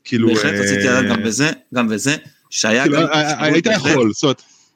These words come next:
Speaker 2: לעבור לשלושה בלמים, ול-, ל-,
Speaker 1: כן.
Speaker 2: לתת לשון, לעזור ל-, ל-, אה, לקורנו ב-, בסגירה באגף, כי ראינו שהוא לא מסתדר עם זה. אגב, קורנו בתקופה פחות טובה, גם הגנתית וגם התקפית, הוא כמעט לא נתן לנו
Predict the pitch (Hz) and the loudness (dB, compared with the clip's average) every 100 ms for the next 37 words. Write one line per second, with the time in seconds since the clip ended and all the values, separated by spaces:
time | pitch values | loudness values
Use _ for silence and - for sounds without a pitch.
0 | _ _ _ - 113 110 143 156 - 113 | _ _ _ -4 -2 0 0 0 0 0
1 | 131 117 110 131 165 120 104 - 98 80 | 0 0 2 2 0 -2 -4 -4 -2 0
2 | - 101 104 - 135 185 113 104 - 151 | 0 -2 -6 -4 -4 0 0 2 2 0
3 | 175 - _ _ - 110 101 123 123 117 | -2 -10 _ _ -6 -4 -2 0 0 2
4 | 110 104 107 104 - 101 101 101 101 101 | 0 0 -2 -4 -4 -6 -4 -4 -4 -4
5 | 101 - - _ - 107 101 98 - 110 | -6 -10 -20 _ -6 -2 -2 -2 -2 2
6 | 117 131 127 110 98 104 101 101 98 - | 4 4 4 2 0 -2 -2 -4 -4 -4
7 | 107 107 120 110 143 - 120 120 127 120 | -2 0 0 0 0 -2 0 2 2 2
8 | 110 120 120 - 101 110 127 160 - - | 2 2 2 -2 -2 0 0 -2 -4 -20
9 | - _ _ - 143 139 120 143 143 104 | -20 _ _ -4 -4 0 2 2 2 -2
10 | 131 127 110 139 139 131 139 156 - _ | -6 -4 -2 -2 0 0 0 0 -2 _
11 | _ _ 110 107 139 151 139 117 160 127 | _ _ -10 -4 -2 -2 -2 -2 0 2
12 | 127 135 135 113 131 123 - 110 - 120 | 2 0 -2 -4 -2 -2 -2 -2 -2 -2
13 | 113 110 104 110 107 104 101 98 | 0 -2 -2 -2 -2 -2 -4 -4